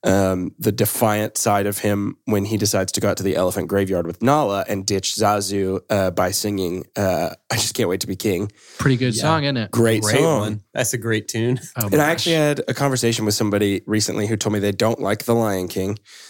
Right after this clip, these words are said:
Speaker 1: and they especially don't like this song because Simba comes across as so self-centered.
Speaker 2: That
Speaker 3: That's
Speaker 1: And
Speaker 3: the point.
Speaker 1: so, yeah, so after, especially after watching it again, I tried to watch it with that lens and just see how it felt.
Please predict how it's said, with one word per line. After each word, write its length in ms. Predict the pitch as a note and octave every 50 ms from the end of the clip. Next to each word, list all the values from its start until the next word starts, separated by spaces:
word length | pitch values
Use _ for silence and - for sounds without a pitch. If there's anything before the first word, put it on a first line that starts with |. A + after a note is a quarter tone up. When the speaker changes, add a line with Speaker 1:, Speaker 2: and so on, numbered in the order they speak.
| - _ _ _
Speaker 1:
and 140 | - A2+ G#2+
they 200 | A2 A2 G2+ F#2+
especially 420 | - G#2+ - - B2 A#2+ - C#3+ A#2+
don't 220 | - A#2 A2 -
like 200 | - G2 F#2 -
this 200 | F2+ G#2+ G2+ -
song 460 | - - D#3 D3+ C3 A#2+ A#2 B2 A#2
because 380 | G2+ G#2+ G2+ - A#2+ G#2+ F#2+ -
Simba 300 | - - A2+ G#2+ G#2 G2+
comes 240 | - A2+ G#2 F#2+ F#2+
across 380 | F#2+ - A2+ G2+ G2 F#2+ - - -
as 100 | G2 F#2+
so 180 | - G#2+ G2+
self-centered. 680 | G2 - - G2 F#2+ - - - G2+ F#2+ F2 D#2+ F2 - _ - - -
Speaker 2:
That 120 | D3+ D#3 D3+ - - _ _ _
Speaker 3:
That's 280 | - D#3+ D3+ C3 A2 -
Speaker 1:
And 100 | C#3+ C#3
Speaker 3:
the 120 | F#3+ A#3
point. 340 | A#3 B3 C#4 A#3+ F#3+ C#3 A#2
Speaker 1:
so, 320 | - - C#3 B2+ A#2+ A#2 A2+ -
yeah, 260 | - A2+ G#2 G2 F2+
so 180 | - - B2 A2+
after, 280 | - C#3 D3+ - - -
especially 360 | - - D#3 D3 C#3 - C#3+
after 140 | B2+ - G#2+
watching 300 | G#2 G2+ G#2 G2+ G#2 G2
it 80 | F#2+
again, 160 | F#2+ F#2 G2
I 60 | G2+ G2
tried 180 | - C#3 C3
to 60 | A2+
watch 240 | G2 G2 G2+ G#2 -
it 60 | F#2
with 160 | F#2+ G#2 - -
that 200 | G2+ F2 - -
lens 420 | F2 F2+ F2+ F#2+ G#2+ A2+ G#2+ -
and 140 | - A2 G#2
just 140 | - - -
see 100 | - A2
how 140 | A2 G2+ F2+
it 80 | -
felt. 320 | - - G2+ G2+ G2+ -